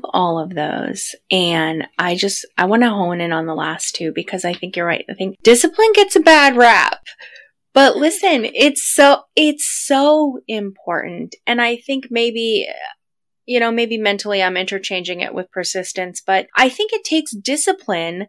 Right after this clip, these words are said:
to make a decision that you're going to forego, you know, a degree that you were, that you went for and go into something that sets your soul on fire instead, that doesn't have the same structure, that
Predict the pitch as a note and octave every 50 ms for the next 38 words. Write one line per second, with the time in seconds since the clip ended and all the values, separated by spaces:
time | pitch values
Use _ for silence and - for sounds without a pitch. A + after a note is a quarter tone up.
0 | _ _ - - D4 C#4 A#3 A3+ A3 A3 A3+ A#3+ - D4+ C#4 - A#3 A3 - -
1 | A#3+ B3+ A#3+ - A3+ G3+ G3 G3 F#3+ - - F#3 G3+ G3+ G#3 G#3 G3+ A3 G#3+ G#3+
2 | G#3+ G#3+ G#3 - - G#3 G3+ G3 G3 F#3+ G3 - _ _ _ _ _ _ - -
3 | G#3+ G3 F#3+ G3 G3 F#3+ G3 G3 G3 G3+ G3+ G3+ G#3 G#3 G#3+ G#3+ G#3+ - - -
4 | _ _ _ _ G#3 G#3+ G3+ G3 F3+ - - F#3 G3 F#3+ G3+ F#3+ F#3+ F#3 F#3+ G#3
5 | G#3+ A3 - F#3 G3+ G3+ F#3+ F#3+ F#3 F3+ F#3 F#3+ _ _ C3 _ _ _ - F#3
6 | - G3 G3+ G3 F#3+ G3 A#3 C4+ - - - E3+ E3+ E3 D#3+ D#3+ D#3+ E3+ - _
7 | _ _ - - F3 - A3+ - A#3+ C4 C#4 C#4+ C#4+ C#4 B3+ B3+ - A#3+ A3 A3+
8 | - A3 G#3+ G#3+ G#3+ G#3 - C4+ _ _ _ _ _ _ - A3 G#3 - - A#3
9 | G#3+ A3 - G#3+ G#3 G3+ - G#3+ A3+ B3 A#3+ A3+ G#3 F#3+ - F#3 F3+ F#3 F#3 F3+
10 | - - - - G3+ G3 F#3+ - - A3 A3+ A#3 A3+ - - - _ - - A#3+
11 | - - _ - - A#3 B3 B3 C4+ B3 - - - - - - G#3 G#3+ G#3 -
12 | - F3+ F3+ - F3+ F3 E3+ F3+ - - - E3+ - - - D3 F3 F3+ G3 G3
13 | F#3+